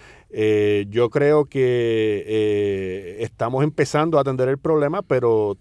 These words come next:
eh, el, el, el, el issue moral sigue ahí. ¿Qué responsabilidad tenemos nosotros, las generaciones jóvenes, con, eh, estas personas que se le hicieron estas promesas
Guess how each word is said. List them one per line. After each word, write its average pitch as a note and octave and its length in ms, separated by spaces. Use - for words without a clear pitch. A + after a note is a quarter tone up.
eh, A2 400
el, G2+ 200
el, G#2 280
el, G2+ 220
el G#2+ 160
issue B2 220
moral B2+ 320
sigue B2 300
ahí. C3+ 400
¿Qué B2+ 640
responsabilidad B2 680
tenemos B2+ 360
nosotros, B2 520
las G2+ 140
generaciones G#2+ 580
jóvenes, B2 640
con, C#3+ 520
eh, G2+ 600
estas A#2 260
personas C3 440
que - 120
se - 100
le G#2 60
hicieron G#2+ 280
estas A#2 220
promesas B2+ 560